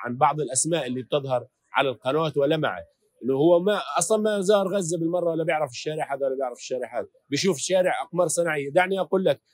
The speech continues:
صور الأقمار الصناعية، إحنا بنعرف شارع البركة، بنعرف شارع جلال، ما بنعرف أسماء ال-، الشوارع اللي بتظهر على الأقمار الصناعية. وكثير شوارع اختلطت علي أنا،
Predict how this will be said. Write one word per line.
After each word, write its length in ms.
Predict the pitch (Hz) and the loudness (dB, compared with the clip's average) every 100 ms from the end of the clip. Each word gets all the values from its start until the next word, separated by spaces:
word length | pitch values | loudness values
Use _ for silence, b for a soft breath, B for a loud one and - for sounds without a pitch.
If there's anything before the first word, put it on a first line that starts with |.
| _ | _
صور 280 | - 190 185 | -2 2 4
الأقمار 340 | 170 151 180 | 2 0 0
الصناعية، 460 | 180 - 170 156 165 | 0 0 -4 -4 -6
إحنا 140 | 175 | -6
بنعرف 380 | 160 185 175 156 | -6 -4 -4 -4
شارع 320 | 180 180 170 | 0 2 2
البركة، 400 | 165 160 175 - | 0 0 0 -2
بنعرف 360 | 120 147 147 135 | -4 -4 -6 -6
شارع 260 | 160 151 135 | -6 -6 -4
جلال، 400 | 151 165 139 - _ - | 0 4 2 0 _ 0
ما 180 | 190 208 | 2 4
بنعرف 400 | 196 185 175 151 - | 2 0 0 0 -4
أسماء 400 | 143 165 180 - _ _ - | -4 0 0 -2 _ _ -8
ال-، 480 | 139 147 151 147 143 | -6 -2 -2 -2 -2
الشوارع 580 | 139 - 151 180 180 156 | -4 2 4 4 4 2
اللي 220 | 156 156 | 0 -2
بتظهر 480 | 139 127 175 156 143 | -4 0 0 2 0
على 220 | 143 151 | 2 0
الأقمار 440 | 143 127 - 151 143 | -2 -4 -6 -6 -4
الصناعية. 480 | - 143 127 135 | -4 -2 0 -2
وكثير 260 | 135 - 190 | -4 -4 -4
شوارع 320 | 151 170 170 | -2 -2 -2
اختلطت 440 | 151 185 175 151 147 | -4 -2 -2 -2 0
علي 220 | 165 170 | 2 2
أنا، 280 | 175 143 | 2 -2